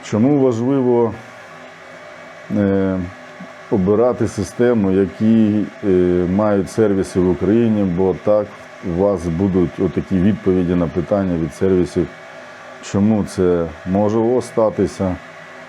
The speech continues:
можуть змінити прошивку, можуть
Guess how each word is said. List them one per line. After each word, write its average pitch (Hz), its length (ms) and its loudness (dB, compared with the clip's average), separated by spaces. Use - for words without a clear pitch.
можуть 95 680 0
змінити 98 520 0
прошивку, 120 760 -2
можуть 98 960 0